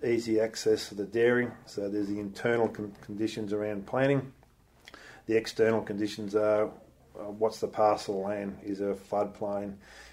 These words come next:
Is there cultural heritage? Is there environmental impacts? Is it close to neighbours? That sort of stuff. So it's trying to balance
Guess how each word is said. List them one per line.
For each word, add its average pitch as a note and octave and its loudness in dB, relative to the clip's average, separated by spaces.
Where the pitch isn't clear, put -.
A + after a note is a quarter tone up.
Is G2+ -6
there G2+ -2
cultural G2 -4
heritage? G2+ -2
Is G2+ -6
there G2+ -2
environmental G2 -2
impacts? G#2 -6
Is G2 -6
it F#2+ -12
close G2+ 0
to G2+ -2
neighbours? G2 -2
That G#2 -6
sort G2+ -4
of - -2
stuff. G#2 0
So G#2 0
it's - -6
trying B2+ 2
to A2+ 0
balance A2 4